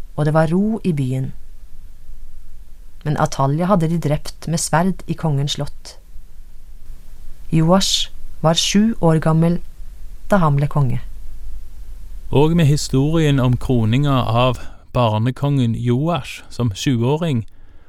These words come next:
Speaker 2: og drapet på dronning Ataya, to hendelser som begge skjedde på da-, samme dag, og som begge var under ledelse av presten Jojada,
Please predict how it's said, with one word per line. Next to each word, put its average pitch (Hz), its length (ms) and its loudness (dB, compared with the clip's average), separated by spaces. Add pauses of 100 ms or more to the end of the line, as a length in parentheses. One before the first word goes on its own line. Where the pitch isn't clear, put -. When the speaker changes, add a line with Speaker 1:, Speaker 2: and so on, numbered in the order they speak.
(140)
Speaker 2:
og 113 240 2
drapet 117 640 2
på 123 160 -2
dronning 120 640 2
Ataya, 127 640 -2 (640)
to 131 240 0
hendelser 131 880 0
som 123 160 -2
begge 127 400 0
skjedde - 400 -2
på 143 80 -2
da-, 117 320 -2
samme 120 320 0
dag, 127 320 0 (560)
og - 160 -4
som 127 80 4
begge 127 480 2
var 131 240 4
under 127 240 2
ledelse 123 640 -2
av 110 240 0
presten 120 400 0
Jojada, 147 600 0